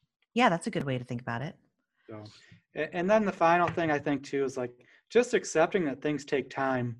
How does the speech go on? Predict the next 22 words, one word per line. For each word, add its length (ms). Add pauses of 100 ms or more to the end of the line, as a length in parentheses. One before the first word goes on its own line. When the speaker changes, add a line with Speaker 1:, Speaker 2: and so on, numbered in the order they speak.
(320)
Speaker 1:
Mm-hmm. 300 (460)
Speaker 2:
I, 260
this 220
has 120
been, 460 (720)
I'm 120
in 100
my 140
sixth 420
year 180
at 120
my 120
current 380
building, 400
and 240 (760)
there's 280
still 240
times 400
it's 180
just 160
like, 200
there's 280